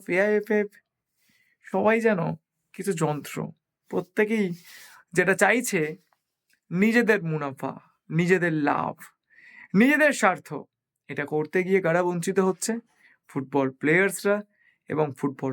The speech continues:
সমর্থকরা। যে ফুটবল আমাদেরকে আনন্দ দেয়, যে ফুটবল আমাদেরকে হাসায়, যে ফুটবল আমাদেরকে কাঁদায়, সেই ফুটবলটাই এখন বন্ধ। আমার মনে হয় ফুটবল প্রেমী হিসেবে বা ফুটবলের সমর্থক হিসেবে এর থেকে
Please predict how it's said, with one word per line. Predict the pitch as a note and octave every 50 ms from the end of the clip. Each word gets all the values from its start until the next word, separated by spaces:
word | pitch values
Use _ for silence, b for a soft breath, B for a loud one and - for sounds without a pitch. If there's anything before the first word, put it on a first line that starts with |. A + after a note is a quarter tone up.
| C3 -
সমর্থকরা। | - C3+ C3+ C3 C3 - - C3+ C3+ C3+ C#3 - D#3+ - _ _ B B B B B B B B E3+
যে | F3 E3 -
ফুটবল | F#3+ - G3 G3+ B3+ C#4 C4+ B3+
আমাদেরকে | A#3 A3+ G#3 G#3 G3+ G3 - F#3+ E3+ E3+
আনন্দ | E3+ F3 E3+ D#3+ D#3+ D#3
দেয়, | D#3+ D#3 D#3 D3 D3+
যে | D#3 D#3 -
ফুটবল | D#3 D#3 D3+ D3 F3 F#3 F3+ F3 D#3+
আমাদেরকে | D#3 D3 D3+ C#3+ C3+ - D3 C3+ D3+
হাসায়, | C#3+ C#3+ - D#3 C#3+ C#3 C3+ - B B B B B B
যে | A3 A3 A3+
ফুটবল | C4+ D#4 D#4 B3+ E4 E4 D#4 C4
আমাদেরকে | A#3+ A#3 G3+ G#3 G3 - F3 D#3+ -
কাঁদায়, | E3+ D#3 C#3+ C#3+ - - - - _ _ _ _ _ _ _ _ _ _ _ _ _ _ _ -
সেই | - D#3 D#3+ D3+ -
ফুটবলটাই | - D#3+ D3 C#3 E3 F3+ F#3+ G3 F#3+ F#3 D#3+ D3 C#3+ C#3+ D#3+ - _ _ _ _ _ _ _ _ - D3 D3+
এখন | - D#3 D3 C#3 B2+ C3
বন্ধ। | C3+ C3+ C3+ C3+ B2+ C#3 C3 - - _ _ _ _ _ b b b b b b b b b _ _ - D3+
আমার | D#3+ D#3+ D#3+ D#3 E3
মনে | F#3 G#3+ G#3+ F#3
হয় | F3+ D#3 C#3+ C3+ - B B B B B B B B B -
ফুটবল | A#3 B3 A#3+ B3 A3+ D#4 D#4+ D#4+ D#4+ D4+
প্রেমী | C4+ B3+ A#3+ A#3 A3 G#3+
হিসেবে | F#3 - G#3+ G3+ G3+ G3+ G3+
বা | G3 F3+ -
ফুটবলের | G3 G3 F#3+ E3+ F#3 G3 G#3+ B3 C#4 C4+ -
সমর্থক | B3+ A3 A3 G#3+ G#3 - A3+ G#3+ A3+
হিসেবে | G#3 A3+ A#3 G#3+ - C3 - D3+
এর | D#3 D#3 _ -
থেকে | F#3 D#3+ - C3+